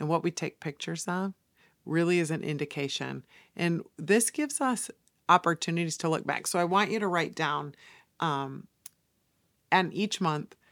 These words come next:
things that you took pictures of that were fun, something that you did, things that you didn't like. You can use your calendar for that too. Like, what were things that took your time that weren't that fun?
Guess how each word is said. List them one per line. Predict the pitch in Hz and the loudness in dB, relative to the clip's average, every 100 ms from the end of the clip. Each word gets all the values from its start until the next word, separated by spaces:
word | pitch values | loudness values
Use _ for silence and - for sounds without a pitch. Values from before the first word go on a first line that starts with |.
| _ _ _ _ _ _ _ _ | _ _ _ _ _ _ _ _
things | 220 214 | 2 2
that | 202 143 | 2 0
you | |
took | 170 180 - | 0 -4 -6
pictures | 214 233 214 | -4 -2 0
of | 202 180 | 2 2
that | 180 - | 0 0
were | 160 | -2
fun, | - - 262 262 254 247 | -2 0 2 2 2 2
something | - - 202 196 180 | 0 2 2 2 -2
that | 160 | -2
you | 165 165 - | -2 -4 -8
did, | - 190 190 214 226 240 - _ _ _ _ | 2 2 4 0 0 -4 -10 _ _ _ _
things | - 220 208 | -2 0 0
that | 151 | 0
you | 180 | 0
didn't | 156 - 170 185 202 | -2 -2 0 0 -2
like. | - 214 220 220 | 0 0 0 -4
You | 190 | -4
can | - | -2
use | 185 180 | -2 0
your | 185 | -4
calendar | - 175 170 165 165 | -4 -4 -2 -2 -4
for | - | -4
that | 160 151 - | 0 -2 -2
too. | - 170 | -4 -2
Like, | 151 | -4
what | - 175 208 | 0 0 2
were | 220 | 0
things | 220 202 - | 0 -2 -4
that | - | -8
took | - 170 | -6 -8
your | 160 | -6
time | 160 - 196 202 202 185 | -8 -4 -2 0 0 0
that | 160 - | -2 -2
weren't | 151 185 180 | -2 -2 0
that | 202 - | 0 0
fun? | - 190 190 190 175 | -2 -2 0 0 -4